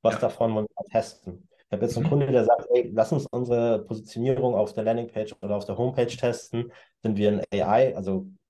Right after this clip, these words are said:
Speaker 1: ein Unternehmen, technisch Unternehmen, oder geht's halt wirklich um die Leute dahinter, wie positionieren, positionieren wir uns eigentlich und wie kommunizieren wir?"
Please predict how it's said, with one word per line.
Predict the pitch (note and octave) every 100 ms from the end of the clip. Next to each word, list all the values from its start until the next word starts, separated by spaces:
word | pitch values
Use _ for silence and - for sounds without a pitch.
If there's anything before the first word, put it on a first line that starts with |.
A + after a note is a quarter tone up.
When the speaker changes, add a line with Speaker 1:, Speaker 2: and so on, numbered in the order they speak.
| _
Speaker 1:
ein | G#2 G2 F#2+
Unternehmen, | G2+ G#2 G#2 A2+ G#2
technisch | C#3 - E3+ E3
Unternehmen, | D3 C#3 D3 B2+
oder | G#2+ G2+
geht's | - A#2 - -
halt | G#2+
wirklich | A2+ A#2 G#2
um |
die | G2+
Leute | G2+ A#2+ A2
dahinter, | G#2+ G2+ A#2+ A#2 G#2
wie | A2
positionieren, | A#2 G#2 A2 G2+ - A2+ G#2+ F#2+ -
positionieren | G#2+ G#2 A2 A2+ B2+
wir | G#2
uns | G2 -
eigentlich | G#2 G#2
und | G2+
wie |
kommunizieren | G#2 G#2+ G#2+ F#2+ - B2 G2
wir?" | F2 E2+